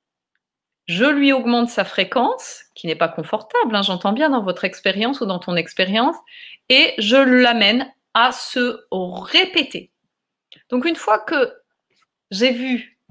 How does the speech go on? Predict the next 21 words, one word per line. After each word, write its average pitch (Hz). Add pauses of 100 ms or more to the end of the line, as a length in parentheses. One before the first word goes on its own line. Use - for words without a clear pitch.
on 160
va 160
dire 180
que 185
la 170
conscience 247
que 285
je 254
suis, - (420)
avec 175
identité 196
ou 208
pas 202
du 202
personnage, 196 (640)
eh 214
bien, 190
apparaît 233
et 220
que, 196 (460)
euh, 180